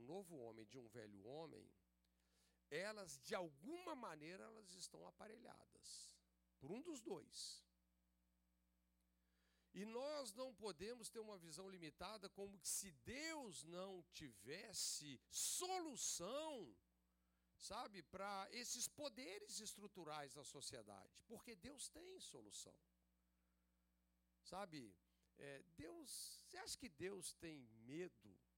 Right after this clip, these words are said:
de um ímpio que se levanta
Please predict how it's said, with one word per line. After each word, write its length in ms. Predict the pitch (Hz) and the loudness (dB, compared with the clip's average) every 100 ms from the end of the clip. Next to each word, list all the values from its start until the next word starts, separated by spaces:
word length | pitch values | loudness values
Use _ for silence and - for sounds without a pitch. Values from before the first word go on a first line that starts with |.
| _ _ _ _ 123 | _ _ _ _ -16
de 140 | 131 156 | -8 -4
um 220 | 156 147 | -2 2
ímpio 460 | 240 277 226 147 | 2 2 -2 -8
que 120 | - - | -4 -4
se 100 | 143 | -2
levanta 800 | 135 107 156 202 - 107 98 | -4 -2 -2 -2 -4 -10 -10